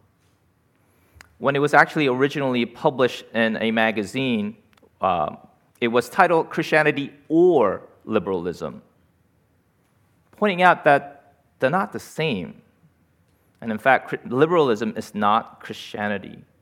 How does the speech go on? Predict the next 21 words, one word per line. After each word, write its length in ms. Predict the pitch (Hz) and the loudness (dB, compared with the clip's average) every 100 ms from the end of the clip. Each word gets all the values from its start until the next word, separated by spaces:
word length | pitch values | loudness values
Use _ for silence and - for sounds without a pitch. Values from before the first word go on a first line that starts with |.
| - | -12
entirely 480 | 101 - 170 170 104 | -12 -6 -4 -4 -4
different 440 | 123 - 92 - _ _ _ _ _ | -8 -8 -14 -16 _ _ _ _ _
from 180 | - 104 | -12 -6
orthodox 600 | 117 127 104 98 92 - - - 110 | -4 -2 0 0 -2 -6 -20 -12 -8
biblical 440 | 95 95 - 90 | -8 -8 -8 -8
Christian 440 | - 90 - 92 - | -8 -14 -14 -16 -18
faith. 540 | - 76 85 - _ _ _ _ _ _ _ _ _ _ - - _ - - - _ _ _ _ _ _ _ _ _ _ _ _ _ _ _ - | -14 -12 -12 -14 _ _ _ _ _ _ _ _ _ _ -20 -20 _ -20 -20 -20 _ _ _ _ _ _ _ _ _ _ _ _ _ _ _ 2
J. 200 | 180 202 | 4 6
Gresham 280 | 208 196 | 4 2
Machen 500 | 170 160 - 151 147 | 2 2 0 -6 -2
was 140 | 131 127 | -2 -2
a 60 | |
professor 680 | - 131 135 127 - 143 170 120 | -4 0 2 2 0 0 -2 0
at 240 | 107 - | 0 0
Princeton 300 | 135 135 139 | -8 -8 -6
Theological 400 | 127 120 110 104 | 0 2 0 -4
Seminary 400 | - 120 117 110 | -4 -2 -2 -4
from 400 | 107 113 104 104 | -4 -2 -2 -4
nineteen 320 | - 113 - 123 | -4 -4 -4 -6
oh 100 | 107 | -6
six, 440 | - 151 160 | -4 -4 -4